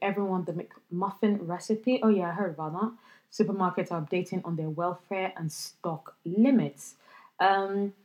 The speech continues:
and then, yeah, of course, Sam continues his answer to question three, saying, "From a P P C standpoint, we've had success with brands shifting focus to doing, to driving non-transactional outcomes: emails, lists,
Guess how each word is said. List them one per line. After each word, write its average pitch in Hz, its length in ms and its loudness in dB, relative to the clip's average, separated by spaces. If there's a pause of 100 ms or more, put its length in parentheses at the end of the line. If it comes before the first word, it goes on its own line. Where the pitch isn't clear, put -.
(120)
and 214 180 8
then, 214 80 10
yeah, 202 140 6
of 185 80 0
course, 240 240 0
Sam 247 220 4
continues 202 400 0
his 180 120 0
answer 175 260 -2
to - 120 -10
question 165 320 -8
three, 170 180 -6
saying, 170 220 -8
"From 175 180 -4
a 170 60 -6
P 214 180 2
P 214 160 -2
C 185 140 -8
standpoint, 165 580 -4
we've 160 220 -10
had 262 180 -8
success 190 400 -6
with 165 180 -6
brands 160 280 -4
shifting 185 480 -6
focus 156 380 -8
to - 160 -16
doing, 156 440 -4 (380)
to - 40 -2
driving 180 800 2
non-transactional 175 880 -4
outcomes: 151 580 -6
emails, 156 480 -4
lists, 170 460 -6